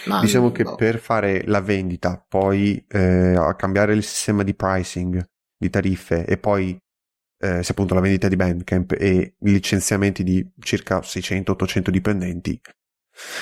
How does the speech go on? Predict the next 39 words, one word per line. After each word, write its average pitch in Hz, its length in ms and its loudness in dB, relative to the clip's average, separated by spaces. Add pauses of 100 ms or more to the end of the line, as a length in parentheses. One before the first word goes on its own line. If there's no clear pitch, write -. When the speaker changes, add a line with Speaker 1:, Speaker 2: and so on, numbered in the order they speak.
(300)
Speaker 2:
qualcosa 110 460 -2
non 101 140 2
va 95 120 0
in 92 100 0
Epic, 90 360 -4
Speaker 1:
Eh, - 60 2
Speaker 2:
ecco, 160 180 2
Speaker 1:
no, - 80 -2
Speaker 2:
diciamo 101 200 -2
che 95 120 -4
Speaker 1:
c'è 92 160 0
Speaker 2:
la, 95 160 4
la, 98 140 4
Speaker 1:
qualcosa 95 240 -4
che 120 60 -2
non - 100 -2
Speaker 2:
il, - 60 -8
Speaker 1:
funziona. - 480 -6 (340)
Speaker 2:
sta, 95 360 0
non 98 160 -4
sta 101 140 -4
andando 95 300 2
bene. 90 400 2 (400)
Però 127 480 4 (680)
la 95 160 2
vera 107 480 4 (440)
merda 107 600 0
fumante 101 1080 0
Speaker 1:
No, 175 240 2
Speaker 2:
di 139 60 0
Speaker 1:
proprio, 160 340 4
Speaker 2:
questi, 147 280 4
Speaker 1:
Madonna. 143 460 -4 (320)
Speaker 2:
di 98 260 2
questi 95 760 2
giorni 101 540 2
è - 120 -2
stata - 440 -6
la 90 200 -6